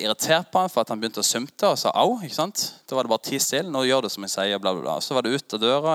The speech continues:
inn i barnehagen, og så setter jeg meg i bilen. Og så i det jeg setter meg i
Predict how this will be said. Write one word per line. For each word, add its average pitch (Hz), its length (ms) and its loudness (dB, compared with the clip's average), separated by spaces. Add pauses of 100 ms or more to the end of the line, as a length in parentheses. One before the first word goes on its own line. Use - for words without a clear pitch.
inn 117 240 -4
i 110 60 -2 (180)
barnehagen, 131 640 0
og 123 80 -4
så 113 60 -2
setter 123 260 0
jeg 117 80 -2
meg 101 80 -2
i 101 80 -8
bilen. 123 320 0 (500)
Og - 80 -6
så - 160 -2
i 143 80 -2
det 180 80 4
jeg 165 80 0
setter - 400 -2
meg 123 140 -4
i - 20 -12